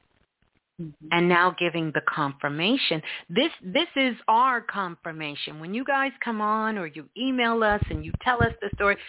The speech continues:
Speaker 2: this is the confirmation of our work as we give you confirmation. We are all here for each other, working together. And I am truly, truly honored and just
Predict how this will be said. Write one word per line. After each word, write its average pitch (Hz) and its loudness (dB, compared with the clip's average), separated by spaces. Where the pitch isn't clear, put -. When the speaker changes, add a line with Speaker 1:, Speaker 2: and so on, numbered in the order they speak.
Speaker 2:
this 277 4
is 277 -2
the 233 2
confirmation 185 -2
of 156 0
our 151 4
work 233 2
as 156 0
we 180 -4
give 175 -6
you 165 -8
confirmation. 143 -6
We 220 4
are 175 0
all 208 4
here 165 -8
for 156 -6
each 143 -8
other, 139 -10
working 147 -4
together. 139 -8
And 165 2
I 170 4
am 156 -2
truly, 233 2
truly 151 0
honored 147 0
and - -8
just 180 -2